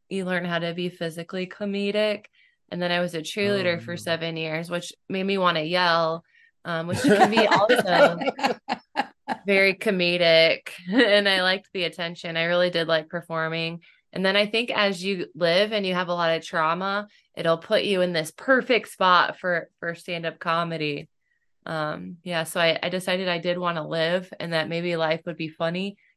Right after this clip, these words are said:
Speaker 1: if I had more fun. And, like, I think that was, like, eight, eight or so years ago, I started taking improv classes, and I did that for, like, two or three years. And then I finally had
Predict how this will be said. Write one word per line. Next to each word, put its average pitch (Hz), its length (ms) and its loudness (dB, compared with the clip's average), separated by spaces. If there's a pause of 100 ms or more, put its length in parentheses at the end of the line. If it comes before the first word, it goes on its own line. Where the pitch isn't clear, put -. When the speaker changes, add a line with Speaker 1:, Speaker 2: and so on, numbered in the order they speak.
Speaker 1:
if 165 140 -6
I 165 80 0
had 165 160 -2
more 165 160 -6
fun. 156 500 -4
And, 151 220 -10
like, 147 340 -8 (840)
I - 60 -14
think 226 180 -2
that 285 140 2
was, 240 220 0
like, 170 360 2
eight, 190 440 0 (460)
eight 196 300 -4
or 233 120 -4
so 208 200 -4
years 175 360 -2
ago, 170 220 0
I 160 160 4
started 165 340 -8
taking 165 380 -8
improv 156 480 -6
classes, - 760 -10
and 175 160 -4
I 165 80 0
did 175 180 -2
that 170 240 0
for, 180 160 -4
like, 160 240 -6
two 175 200 -6
or 165 120 -4
three 170 240 -6
years. 160 480 -4
And 175 200 -4
then 165 160 2
I 170 120 2
finally 160 420 -2
had 151 400 0